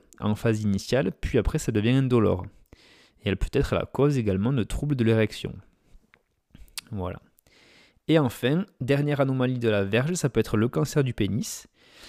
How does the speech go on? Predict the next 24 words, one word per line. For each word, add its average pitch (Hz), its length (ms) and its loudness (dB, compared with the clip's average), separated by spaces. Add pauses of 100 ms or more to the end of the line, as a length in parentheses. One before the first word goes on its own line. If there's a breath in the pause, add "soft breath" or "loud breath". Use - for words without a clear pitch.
(180 loud breath)
Donc 98 180 -4
là, 123 120 0
il 139 80 -2
s'agit 117 260 2
d'un 110 140 2
cancer 107 420 -2 (140)
épidermoïde 120 800 4
qui - 160 -8
concerne 113 500 0
l'homme 120 280 6
adulte, 104 420 0 (440)
plus - 200 -2
de 104 80 -2
cinquante 101 480 -6
ans. - 160 -2 (760 soft breath)
Les 120 160 4
facteurs - 720 0
favorisants, 123 580 2
ça 120 120 2
va - 20 4
être 110 180 -2
des 101 120 2
lésions 120 480 4
précancéreuses, 113 920 2